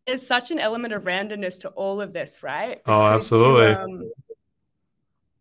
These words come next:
Speaker 2: Okay.
Speaker 1: 'cause
Speaker 2: It's
Speaker 1: even if you test an optimal way, like, these are random variables. So things are happening in such a way that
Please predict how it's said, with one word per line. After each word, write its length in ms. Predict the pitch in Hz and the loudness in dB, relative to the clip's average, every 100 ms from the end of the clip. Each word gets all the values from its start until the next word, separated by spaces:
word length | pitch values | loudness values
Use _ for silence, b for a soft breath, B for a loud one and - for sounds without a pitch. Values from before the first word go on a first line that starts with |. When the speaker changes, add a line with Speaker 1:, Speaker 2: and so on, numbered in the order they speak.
| _ _ _ _ _ _ _ _ _ _ _ _ _ _ _ _ _ _ _ _ _ _ 98 | _ _ _ _ _ _ _ _ _ _ _ _ _ _ _ _ _ _ _ _ _ _ -10
Speaker 2:
Okay. 800 | 98 107 - 117 151 151 135 - _ _ _ _ _ _ _ _ _ - | -8 -4 4 6 8 8 6 0 _ _ _ _ _ _ _ _ _ -14
Speaker 1:
'cause 200 | 208 208 | -10 -8
Speaker 2:
It's 80 | 240 | -6
Speaker 1:
even 280 | 254 277 294 | -4 -2 -4
if 140 | 294 | -4
you 100 | 285 | -8
test 420 | 285 208 214 - | -4 -4 -4 -8
an 100 | 208 | -10
optimal 520 | 175 180 - 202 180 | -10 -10 -10 -8 -8
way, 560 | 156 170 170 151 143 - 202 - - | -4 -4 -2 -4 -10 -14 -20 -18 -14
like, 220 | 175 - | -14 -10
these 240 | 208 202 | -12 -10
are 40 | 196 | -6
random 320 | 185 185 175 | -6 -6 -6
variables. 720 | 170 175 180 151 117 131 - | -4 -2 -4 -8 -10 -12 -12
So 420 | - 180 165 165 170 _ _ _ _ _ | -6 -6 -6 -8 -16 _ _ _ _ _
things 280 | 208 220 214 | -8 -8 -6
are 80 | 208 | -4
happening 380 | 185 185 190 180 | -4 -6 -8 -8
in 100 | 175 | -8
such 240 | 180 180 | -10 -8
a 40 | |
way 240 | 175 175 170 | -6 -4 -4
that 260 | 160 - | -8 -10